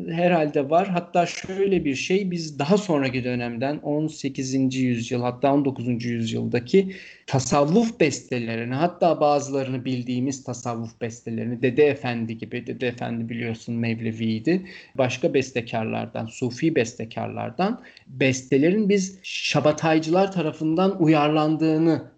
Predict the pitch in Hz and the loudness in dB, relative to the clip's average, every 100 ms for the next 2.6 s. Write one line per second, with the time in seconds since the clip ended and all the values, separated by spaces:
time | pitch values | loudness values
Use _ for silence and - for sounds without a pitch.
0 | - 127 127 110 110 107 107 - 143 139 | -6 -4 -4 -4 -4 -6 -10 -8 -4 0
1 | 143 135 123 127 127 127 113 113 110 127 | 0 0 0 0 0 -4 -8 -12 -12 -14
2 | 143 120 113 117 107 110 | -14 -16 -16 -14 -16 -18